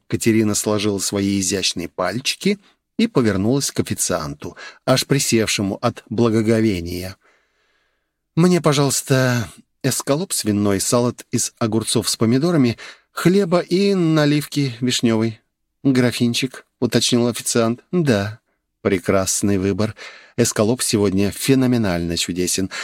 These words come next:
А с наливочкой, я вас уверяю, что вкус раскроется полностью. Словами это не передать". Подхалим завершил свою тираду и переключился на второго клиента.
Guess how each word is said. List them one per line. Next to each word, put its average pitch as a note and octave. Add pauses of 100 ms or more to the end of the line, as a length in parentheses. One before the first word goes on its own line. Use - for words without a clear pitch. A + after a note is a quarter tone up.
(140)
А A2+
с -
наливочкой, C3
я A#2
вас A2
уверяю, A2
что - (200)
вкус -
раскроется G#2
полностью. G2+ (300)
Словами A#2
это G2 (100)
не B2
передать". E2+
Подхалим C#3 (220)
завершил D#3+
свою B2+
тираду F3+
и F#3
переключился F#3+
на F3+
второго F#2+
клиента. F#2+